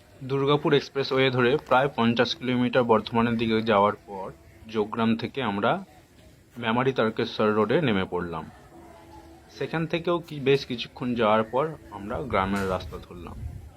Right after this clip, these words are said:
একটি লাল রাস্তা, লাল মাটির রাস্তা। সেই লাল মাটির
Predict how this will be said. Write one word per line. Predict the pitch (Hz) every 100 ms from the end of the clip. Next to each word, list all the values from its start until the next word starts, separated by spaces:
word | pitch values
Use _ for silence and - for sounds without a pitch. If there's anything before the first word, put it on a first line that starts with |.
| - - - 104
একটি | - 107
লাল | 104 101 98 90
রাস্তা, | - - 82 85
লাল | 87 98
মাটির | 98 - 82 69
রাস্তা। | - - - - - - - - - - - - - - -
সেই | 139 147
লাল | 143 117 135
মাটির | 131 147